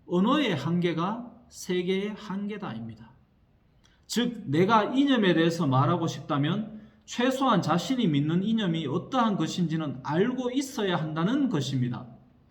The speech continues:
여기서 기독교인의 이념은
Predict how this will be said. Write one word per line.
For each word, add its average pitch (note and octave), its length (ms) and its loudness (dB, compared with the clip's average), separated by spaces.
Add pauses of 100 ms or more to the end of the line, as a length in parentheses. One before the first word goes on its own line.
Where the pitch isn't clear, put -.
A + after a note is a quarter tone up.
(1160)
여기서 G3+ 540 6
기독교인의 F3+ 800 2
이념은 D#3+ 680 0